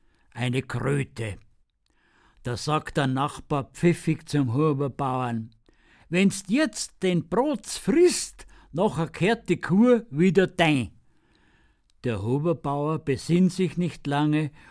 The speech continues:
und fängt tatsächlich an, den Protz zu fressen. Er hat sich aber die Geschichte leichter vorgestellt, und als er zur Hälfte fertig ist,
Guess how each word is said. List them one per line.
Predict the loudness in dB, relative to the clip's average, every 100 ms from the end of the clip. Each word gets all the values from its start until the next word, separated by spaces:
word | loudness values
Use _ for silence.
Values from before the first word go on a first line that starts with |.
| -2
und | 0 0
fängt | 2 4 2 0 -2
tatsächlich | 2 0 0 0 0 0 -2 -2
an, | -2 0 0 -4 -12 -20 -2
den | 0 0 -2
Protz | -4 -4 -6 -14 -14 -6
zu | -2 -2
fressen. | -2 -6 -6 -8 -8 -8 -12 _ _ _ _ _ _ _ _ _ _ _ _
Er | -6 -2
hat | -2 -2
sich | -4 -4
aber | -4 -4 -4
die | -4 -4
Geschichte | -4 -2 -2 -2 0 0
leichter | 2 2 0 0 -2 -4
vorgestellt, | -2 0 0 -2 -6 -4 -4 -4 -6 -12 -20 _ -20 -6
und | 0 2
als | 2 2 4
er | 2 4
zur | 2
Hälfte | 4 4 2 0 -2 -2
fertig | 0 -2 -2 -2 -4 -2
ist, | 0 -2 -2 -14